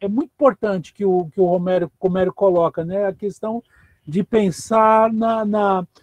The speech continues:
nessa, nessa maneira de ins-, interseccionar o Bloch com esses elementos completamente diferentes da, da, da,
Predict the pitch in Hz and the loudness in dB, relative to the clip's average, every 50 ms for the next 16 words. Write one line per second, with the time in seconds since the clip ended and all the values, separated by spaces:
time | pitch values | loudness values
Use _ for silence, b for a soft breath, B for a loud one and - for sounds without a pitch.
0 | _ _ _ - 180 196 208 220 202 - - 240 220 202 185 160 - _ _ _ | _ _ _ -6 0 2 2 2 2 0 0 2 4 4 4 2 -2 _ _ _
1 | _ _ - 175 165 185 208 220 196 - - 240 226 220 208 220 226 208 208 226 | _ _ -20 -14 -8 -4 -4 -4 -4 -4 -4 -2 -2 0 0 0 0 0 2 0
2 | 226 233 214 175 180 220 240 220 - - - 202 226 254 285 - - 269 240 - | 0 0 -2 -2 -2 -2 -2 -2 -2 -6 -10 -4 -2 0 0 2 2 2 2 0
3 | - - 262 - - - - - 262 240 208 196 196 208 220 233 240 233 202 190 | -2 -6 -6 -6 -6 -12 -4 0 2 2 2 2 0 0 0 2 2 4 2 2
4 | 156 143 165 180 190 208 226 240 254 240 214 220 - - - _ _ _ _ _ | 2 2 4 6 8 8 8 8 8 6 4 0 -4 -12 -20 _ _ _ _ _
5 | - 220 220 220 233 247 240 - - 214 185 208 226 220 208 202 190 190 214 233 | -2 0 2 4 4 2 2 0 -2 -8 -4 -2 0 0 0 0 0 -2 -4 -4
6 | - - 247 226 180 - _ _ _ _ _ _ _ _ - - 240 220 175 - | -6 -4 -4 -6 -6 -6 _ _ _ _ _ _ _ _ -4 -2 -2 -2 0 0
7 | 240 262 302 302 - 254 233 214 226 240 247 202 - 226 175 151 170 220 202 - | 0 0 0 0 0 -2 -2 0 0 -2 -2 -2 -4 -6 -8 -4 -4 -6 -2 2
8 | 214 196 185 175 196 226 269 302 285 - 196 165 143 143 175 175 160 151 147 135 | 2 2 2 2 0 -2 -2 -2 -4 -4 -8 -10 -6 -2 0 0 0 0 -2 -2
9 | 151 165 160 151 147 147 143 139 139 _ _ b b b b b b _ 139 156 | -2 -2 0 0 0 -2 -2 -4 -6 _ _ b b b b b b _ -8 -4
10 | 170 165 160 156 151 151 151 147 147 147 147 143 - | -4 -2 -2 -2 -2 -2 -2 -2 -4 -4 -6 -10 -14